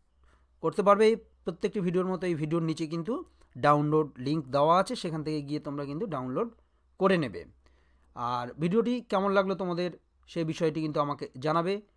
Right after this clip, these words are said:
ভালো লাগলে অবশ্যই, অবশ্যই একটি লাইক দেবে, বন্ধুদের মধ্যে শেয়ার করবে। আর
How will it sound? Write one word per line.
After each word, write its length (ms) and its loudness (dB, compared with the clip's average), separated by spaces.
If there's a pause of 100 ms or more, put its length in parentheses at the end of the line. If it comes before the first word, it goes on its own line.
(240)
ভালো 180 4
লাগলে 200 4
অবশ্যই, 340 0
অবশ্যই 280 -2
একটি 160 -6
লাইক 260 -4
দেবে, 240 0 (680)
বন্ধুদের 320 4
মধ্যে 220 0
শেয়ার 260 0
করবে। 360 -2 (600)
আর 440 0